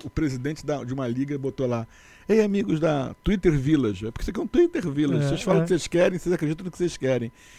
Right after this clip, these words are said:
Speaker 1: Então é o seguinte, é, é, essa foi uma discussão na semana passada no Soccer Twitter Village.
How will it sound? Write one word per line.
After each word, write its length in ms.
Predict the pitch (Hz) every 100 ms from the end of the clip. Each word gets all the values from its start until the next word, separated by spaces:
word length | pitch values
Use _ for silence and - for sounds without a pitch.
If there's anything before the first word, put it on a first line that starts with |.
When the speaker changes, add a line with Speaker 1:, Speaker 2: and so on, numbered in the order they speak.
| - - - -
Speaker 1:
Então 220 | 135 202
é 40 |
o 20 |
seguinte, 280 | 190 151 127 - - - _ -
é, 80 | 147 139 131 135
é, 40 |
essa 100 | 135
foi 80 | -
uma 60 | 220
discussão 360 | - 226 -
na 60 | 185
semana 300 | - 170 165
passada 480 | 156 135 - 127 123
no 100 | 113
Soccer 420 | - 143 - 123
Twitter 320 | - 120 117 110
Village. 400 | 107 104 104